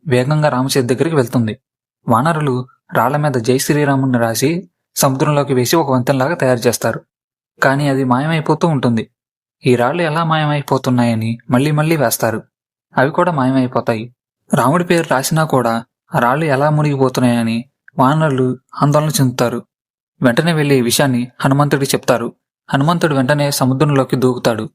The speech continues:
సముద్రంలోకి దూకి లోపల జరుగుతుందా అంతా చూసి ఆశ్చర్యపోతాడు. "జై శ్రీరామ్" అని రాసి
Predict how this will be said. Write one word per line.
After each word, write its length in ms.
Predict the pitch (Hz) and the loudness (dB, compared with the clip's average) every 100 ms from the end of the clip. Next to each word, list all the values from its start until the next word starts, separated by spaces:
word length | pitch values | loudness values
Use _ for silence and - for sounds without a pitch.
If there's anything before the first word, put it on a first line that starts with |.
| _ _ _ _ _ _ - | _ _ _ _ _ _ -2
సముద్రంలోకి 640 | 131 143 175 175 160 135 | 0 2 0 2 0 0
దూకి 460 | 127 139 139 123 - - | 0 2 0 -2 -8 -4
లోపల 240 | 120 123 156 | -2 0 0
జరుగుతుందా 560 | 143 143 147 147 135 | 0 0 0 0 2
అంతా 200 | 127 120 | 0 -2
చూసి 360 | 120 131 117 175 | -2 -2 0 2
ఆశ్చర్యపోతాడు. 720 | 120 - 135 127 117 117 107 - _ _ _ _ - | 2 2 2 0 0 -2 -4 -8 _ _ _ _ -4
"జై 180 | 127 135 | 0 0
శ్రీరామ్" 480 | - 170 165 160 147 143 | 2 0 0 -2 -2 0
అని 140 | 135 | 0
రాసి 500 | 120 123 135 117 | 0 -2 -2 -2